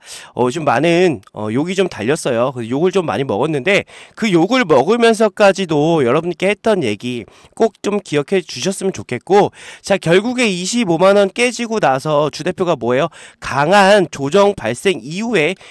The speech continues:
큰 반등 흐름, 반등 흐름으로 넘어간다라고 말씀드린 겁니다. 자, 이제 이십만 원 뭐예요? 이십만 원은 깨지지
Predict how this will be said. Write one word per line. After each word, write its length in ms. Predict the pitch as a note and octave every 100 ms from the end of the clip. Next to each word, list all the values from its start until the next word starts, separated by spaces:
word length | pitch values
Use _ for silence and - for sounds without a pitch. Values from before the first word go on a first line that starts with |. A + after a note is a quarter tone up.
| -
큰 340 | - C4+ C4+ C4
반등 480 | - B2 C#3 F#3+ G3+
흐름, 300 | G3 F#3+ - _ -
반등 380 | - C3+ F#3 G#3
흐름으로 440 | G3+ F#3+ C3+ F3 - - _
넘어간다라고 720 | F#2 C3 G#3 G#3+ G#3 G3+ G3
말씀드린 540 | D3+ A#2+ - D3 B2+ C3
겁니다. 420 | B2+ G#2+ A2 G#2 - - -
자, 100 | -
이제 300 | F3+ F3+ A#3+
이십만 580 | F#3 F3+ - B3 B3 A#3
원 160 | A3+ E3+
뭐예요? 240 | D#3 F3+
이십만 500 | C3+ D#3+ A#3+ A#3+ A3+
원은 200 | A3+ G#3
깨지지 500 | A#3 A#3+ A3+ A#3